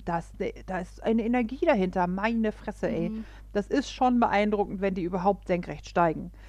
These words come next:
Speaker 1: Wenn die aus diesem senkrechten Steigen dann aber auf der Hinterhand auch noch springen, äh, das ist, ja, kann ich kaum, kaum
Speaker 2: Hast du das
Speaker 1: selber
Speaker 2: schon
Speaker 1: beschreiben.
Speaker 2: mal erlebt, so?
Speaker 1: Ja.
Speaker 2: Live neben dir?
Speaker 1: Mhm. Ja,
Speaker 2: Cool.
Speaker 1: hab ich.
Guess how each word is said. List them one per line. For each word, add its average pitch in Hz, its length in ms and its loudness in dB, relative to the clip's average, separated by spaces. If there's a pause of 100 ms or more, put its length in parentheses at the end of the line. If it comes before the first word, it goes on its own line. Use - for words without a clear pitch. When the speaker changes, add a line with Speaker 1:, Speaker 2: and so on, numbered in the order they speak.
(200)
Speaker 1:
Wenn 202 120 4
die 196 140 0
aus 240 240 6
diesem 208 240 -4
senkrechten 196 480 -4
Steigen 202 480 2
dann 175 160 -4
aber 160 220 -2
auf - 100 -6
der 175 80 -2
Hinterhand 226 540 -2
auch 156 80 -6
noch - 240 -10
springen, 226 720 -2 (1400)
äh, - 640 -10 (100)
das 202 180 -8
ist, - 300 -10 (1080)
ja, 185 140 2
kann 190 200 -4
ich 190 140 -10
kaum, 214 500 2
kaum - 160 4
Speaker 2:
Hast 214 100 4
du 208 40 2
das 202 60 2 (100)
Speaker 1:
selber 202 60 4 (100)
Speaker 2:
schon 240 40 -2
Speaker 1:
beschreiben. 214 180 2
Speaker 2:
mal 220 240 -4 (300)
erlebt, 226 520 -8
so? 330 200 -6 (340)
Speaker 1:
Ja. 185 220 4
Speaker 2:
Live - 220 -10 (260)
neben 262 280 -10
dir? 262 240 0
Speaker 1:
Mhm. 262 140 2 (540)
Ja, - 160 -4 (140)
Speaker 2:
Cool. 208 240 -14
Speaker 1:
hab - 180 -6
ich. - 200 -18